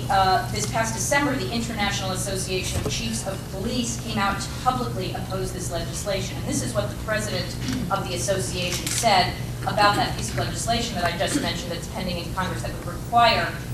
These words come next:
um, state and local participation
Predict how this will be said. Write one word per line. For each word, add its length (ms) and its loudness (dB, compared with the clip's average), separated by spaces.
um, 480 2
state 480 -2
and 120 -2
local 260 -2
participation 840 -4